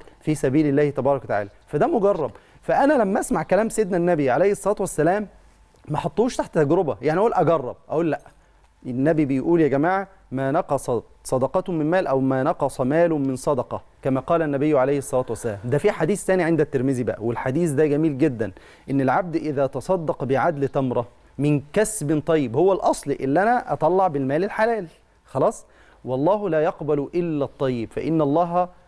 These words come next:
يتقبلها بيمينه فيراها فيربيها لصاحبه". يبدأ بقى ربنا مش يبقى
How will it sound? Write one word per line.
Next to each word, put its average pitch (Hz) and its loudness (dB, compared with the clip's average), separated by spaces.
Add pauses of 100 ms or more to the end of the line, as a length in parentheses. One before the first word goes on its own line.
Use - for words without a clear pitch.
(140)
يتقبلها 151 -2
بيمينه 131 -2 (960)
فيراها 151 0
فيربيها 147 0
لصاحبه". 143 0 (100)
يبدأ 156 2
بقى 170 2
ربنا 156 -2
مش 143 -4
يبقى 165 2